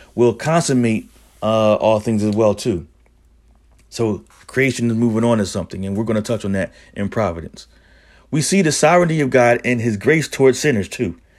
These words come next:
He extends sovereign grace to us when we were dead in our sins. Now, that's banging, y'all, man. He, he did that when we were dead in our sins. Not looking for him, not having to care for him at all.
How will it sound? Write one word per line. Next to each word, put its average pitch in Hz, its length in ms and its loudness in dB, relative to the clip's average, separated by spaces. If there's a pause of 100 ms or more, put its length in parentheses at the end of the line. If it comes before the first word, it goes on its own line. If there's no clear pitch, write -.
(500)
He 190 240 4
extends 175 480 2
sovereign 151 400 2
grace 147 420 2 (220)
to - 200 -4
us 127 280 2
when 127 180 2
we 131 160 0
were 123 220 2
dead 131 500 -2 (320)
in 151 320 -4
our 113 240 -2
sins. 151 840 0 (1300)
Now, 110 100 -10
that's 160 180 0
banging, 117 340 0
y'all, 90 280 -4
man. 90 260 -8
He, 123 180 -4
he 135 160 -2
did 139 220 -2
that 123 160 2
when 123 140 2
we 110 40 -4
were 110 80 -2
dead 107 160 0
in 101 80 0
our 98 140 -2
sins. 82 400 -10 (680)
Not 127 260 -2
looking 120 240 2
for 90 280 -8
him, 82 80 -12
not 110 180 -2
having 107 280 -4
to 87 40 -6
care 120 300 -2
for - 180 -10
him 90 160 -8
at 87 80 -8
all. 85 240 -8